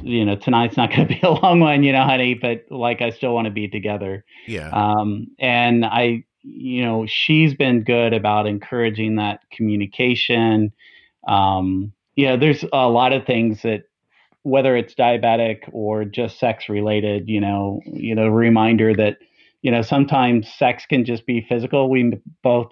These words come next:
Speaker 1: may not be, like, in that romantic place, but we need to physically connect. And so we have, you know, there's an opportunity to have sex that way. Like, there's just a lot in a relationship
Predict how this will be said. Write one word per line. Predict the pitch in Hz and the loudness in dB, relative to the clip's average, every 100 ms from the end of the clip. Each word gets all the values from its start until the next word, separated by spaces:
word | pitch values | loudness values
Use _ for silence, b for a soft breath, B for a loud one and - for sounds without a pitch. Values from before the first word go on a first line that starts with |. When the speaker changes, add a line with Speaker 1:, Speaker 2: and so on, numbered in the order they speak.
| _ | _
Speaker 1:
may | - 127 120 | -2 0 2
not | 120 117 120 | 0 0 0
be, | 117 120 120 | 0 0 0
like, | 110 107 101 _ _ | -2 -2 -4 _ _
in | 131 127 117 | 0 0 4
that | 117 117 | 4 2
romantic | 123 113 117 120 123 113 - | 0 0 0 -2 -4 -8 -6
place, | 113 113 135 - | -2 -2 -2 -4
but | 110 98 _ - | -4 -4 _ -10
we | 120 | 0
need | 117 117 110 | 2 2 0
to | 107 | -4
physically | 123 113 117 117 110 | -4 -6 -4 -4 -4
connect. | 117 107 113 - 113 | -4 -2 -4 -4 -2
And | 107 104 101 | 0 0 -2
so | 110 107 | 0 0
we | 107 107 104 | 0 -2 0
have, | 107 110 _ | -2 -4 _
you | 135 117 | 2 2
know, | 110 113 b b _ | 2 -2 b b _
there's | 127 117 113 | 0 2 2
an | |
opportunity | 110 113 - 120 113 | 2 0 -4 -4 -2
to | 104 | -2
have | 110 | -2
sex | - 110 - | -4 -4 -2
that | 110 117 | -2 0
way. | 110 104 B B B - | 0 -2 B B B -2
Like, | 135 - | -2 2
there's | 156 156 | 0 2
just | 180 175 - - | 2 2 0 -4
a | 127 | 0
lot | 120 117 127 139 - _ _ _ _ _ _ | 2 4 4 2 -2 _ _ _ _ _ _
in | 143 143 139 135 139 139 _ _ _ _ _ _ 120 | -2 0 2 2 0 -4 _ _ _ _ _ _ -4
a | 117 | -2
relationship | 113 113 117 - 113 107 - 110 104 104 | 0 0 0 -4 -4 -4 -4 -4 -4 -8